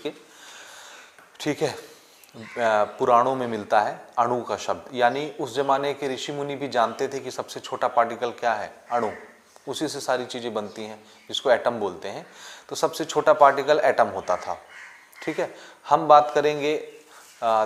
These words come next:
theory की, हम बात करेंगे thesis की, हम बात करेंगे हमारे पास जो evidence हैं,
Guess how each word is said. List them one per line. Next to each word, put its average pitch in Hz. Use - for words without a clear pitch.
theory 147
की, 160
हम 135
बात 135
करेंगे 135
thesis 143
की, 160
हम 131
बात 131
करेंगे 135
हमारे 120
पास 123
जो 127
evidence 139
हैं, 87